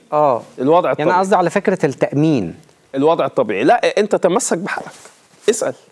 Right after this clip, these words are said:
Speaker 2: ما
Speaker 1: مم.
Speaker 2: برضه هنا أنت قضيت سنة وما سألتش أنت مؤمن عليك ولا لا، تتحمل مسؤولية ده. لكن في وسائل إثبات أخرى. يعني عشان برضه إيه، نطمن العامل، أنت قضيت سنة وما أمنوش عليك.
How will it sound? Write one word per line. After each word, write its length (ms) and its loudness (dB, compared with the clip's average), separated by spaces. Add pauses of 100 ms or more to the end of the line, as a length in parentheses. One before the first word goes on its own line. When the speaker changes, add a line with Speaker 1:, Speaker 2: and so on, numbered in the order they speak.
(720)
Speaker 2:
ما 100 2
Speaker 1:
مم. 60 0
Speaker 2:
برضه 260 2
هنا 260 2 (340)
أنت 240 0
قضيت 420 0
سنة 340 0 (340)
وما 120 0
سألتش 460 -2
أنت 140 -2
مؤمن 380 0
عليك 340 -2
ولا 100 2
لا، 120 2
تتحمل 520 -2
مسؤولية 360 0
ده. 220 0 (360)
لكن 320 2
في 160 -2
وسائل 440 2
إثبات 320 2
أخرى. 240 -4 (680)
يعني 200 -2
عشان 360 0
برضه 300 2
إيه، 100 2
نطمن 440 2
العامل، 380 2 (340)
أنت 180 0
قضيت 340 2
سنة 320 2
وما 220 0
أمنوش 360 0
عليك. 460 -2